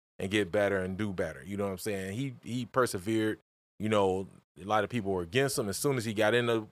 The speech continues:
into the White House, there was even video saying, "We're gonna vote against everything he says." You know what I'm saying?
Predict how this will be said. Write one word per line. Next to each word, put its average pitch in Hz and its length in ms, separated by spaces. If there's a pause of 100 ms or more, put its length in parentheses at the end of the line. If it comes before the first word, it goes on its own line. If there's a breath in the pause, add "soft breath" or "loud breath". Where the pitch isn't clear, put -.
(240)
into 110 400
the 120 100
White 117 220
House, 107 460 (320)
there 95 100
was 107 80
even 117 180
video 117 340
saying, 98 220
"We're 233 140
gonna 156 240
vote 143 340
against 135 400
everything 202 400
he 185 120
says." 101 500
You 120 140
know 117 60
what 113 160
I'm 110 40
saying? 110 380